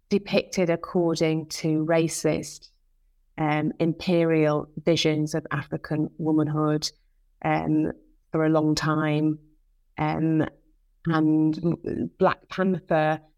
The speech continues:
shows us, I think, how Hollywood is perhaps responding to alternative visions of African womanhood, alternative visions of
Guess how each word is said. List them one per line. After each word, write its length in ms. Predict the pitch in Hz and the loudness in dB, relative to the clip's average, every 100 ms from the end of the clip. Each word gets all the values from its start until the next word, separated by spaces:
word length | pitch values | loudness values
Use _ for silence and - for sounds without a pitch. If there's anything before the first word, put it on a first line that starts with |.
| _ _ - | _ _ -14
shows 460 | - 202 180 180 | 0 4 4 2
us, 140 | 170 175 | -2 -4
I 80 | 156 | -4
think, 380 | - 165 160 - - | 0 0 -2 -8 -4
how 600 | 170 156 156 156 156 151 _ _ _ _ _ | -2 0 0 0 0 -4 _ _ _ _ _
Hollywood 440 | 202 190 185 175 170 | 0 2 2 2 0
is 160 | 165 | -4
perhaps 640 | - 156 - 214 - - 170 | -6 -6 -2 -2 -4 -8 -4
responding 880 | 170 - 170 170 165 156 156 156 156 | -4 -2 0 2 2 0 0 -2 -4
to 220 | - 170 | -2 0
alternative 920 | 165 170 - 220 220 214 - 160 156 - _ _ | 0 -4 -4 0 0 -2 -2 -2 -2 -8 _ _
visions 640 | 180 165 170 151 156 160 _ _ _ - | 0 2 2 2 -2 -8 _ _ _ -6
of 120 | 170 | -2
African 460 | 151 - 156 160 | -2 -2 -4 -2
womanhood, 560 | 156 151 143 151 160 - _ _ _ | 0 0 0 -4 -4 -6 _ _ _
alternative 600 | 175 170 - 185 175 180 | -4 0 2 2 2 -2
visions 460 | 165 170 160 160 156 | 0 2 2 0 -2
of 160 | 160 | -4